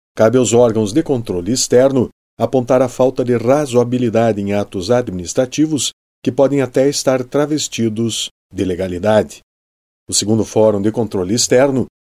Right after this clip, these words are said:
que celebra os setenta anos de fundação do Tribunal de Contas do Estado do Paraná, termina nesta quinta-feira.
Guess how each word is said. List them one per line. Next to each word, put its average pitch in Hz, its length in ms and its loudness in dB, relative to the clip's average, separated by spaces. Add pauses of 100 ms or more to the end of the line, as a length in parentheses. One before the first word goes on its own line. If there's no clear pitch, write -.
(100)
que 123 100 -2
celebra 123 400 4
os 127 100 0
setenta 123 380 0
anos 127 280 0
de 117 80 0
fundação 113 480 -2
do 131 100 -2
Tribunal 110 380 -2
de 92 100 -8
Contas 85 360 -10
do 107 80 -4
Estado 87 360 -4
do 90 120 -8
Paraná, 120 460 0 (480)
termina 131 400 2
nesta 123 340 -2
quinta-feira. 135 760 0